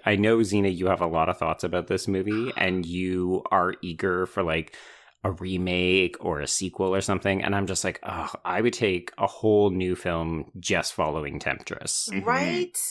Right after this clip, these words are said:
Speaker 2: I guess in this case, though, uh, if we had a sequel, we'd be following The Incubus.
Speaker 1: Right, that is true.
Speaker 3: <laughs>
Speaker 2: Well, Z-, Zena, because this was a first-time watch for me and Joe, and so I,
Speaker 3: Mm-hmm.
Speaker 2: I'm excited to talk about this, but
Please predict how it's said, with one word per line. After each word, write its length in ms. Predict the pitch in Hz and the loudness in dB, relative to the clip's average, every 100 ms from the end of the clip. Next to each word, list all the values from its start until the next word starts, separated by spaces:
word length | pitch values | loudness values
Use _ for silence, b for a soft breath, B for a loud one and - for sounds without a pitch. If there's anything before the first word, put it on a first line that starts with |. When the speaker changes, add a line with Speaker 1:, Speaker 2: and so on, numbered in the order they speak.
| - - | -8 -6
Speaker 2:
I 80 | 120 | 0
guess 240 | 165 220 | 0 2
in 80 | 131 | 2
this 180 | 139 - | 2 2
case, 200 | 123 117 | 0 2
though, 340 | 117 113 104 | 4 4 4
uh, 160 | 101 110 | 4 2
if 80 | 117 | 2
we 80 | |
had 140 | 131 110 | 0 0
a 80 | 90 | -2
sequel, 640 | - - - 107 98 95 | -4 -6 -2 2 2 4
we'd 180 | 113 110 | 2 2
be 140 | 113 | 0
following 640 | 110 - 107 107 104 104 101 | 0 2 2 2 0 0 -2
The 120 | 101 | 0
Incubus. 720 | 104 - - 80 - - - _ _ _ _ | 0 0 -2 0 0 0 -2 _ _ _ _
Speaker 1:
Right, 540 | 92 87 82 67 62 | -8 -2 0 0 -2
that 180 | 90 85 | 2 2
is 160 | 87 - | 2 -2
true. 260 | - - - 339 | -6 -8 -10 -8
Speaker 3:
<laughs> 680 | 302 - 359 - 294 247 - B 311 226 | -8 -2 0 0 -4 -8 -8 B -2 0
Speaker 2:
Well, 140 | 453 - | 0 0
Z-, 200 | 240 247 | -2 0
Zena, 300 | 226 269 165 | 2 4 2
because 220 | 165 226 - B | 2 0 0 B
this 220 | 185 370 | 0 0
was 220 | 226 214 208 | 4 2 2
a 60 | |
first-time 440 | - 147 135 131 101 | 0 0 2 0 2
watch 240 | 101 107 | 2 0
for 100 | 113 | -2
me 220 | 98 95 | 0 2
and 120 | 92 | 2
Joe, 320 | 90 98 92 90 | 2 2 4 2
and 120 | 113 | 0
so 140 | 127 | 2
I, 80 | 113 | 2
Speaker 3:
Mm-hmm. 160 | 220 240 | 2 0
Speaker 2:
I'm 140 | 147 | 0
excited 280 | 175 160 123 | 0 -4 -4
to 60 | 104 | -2
talk 180 | 220 254 | -2 0
about 200 | 160 - | 0 0
this, 160 | 135 | -2
but 160 | 151 | -2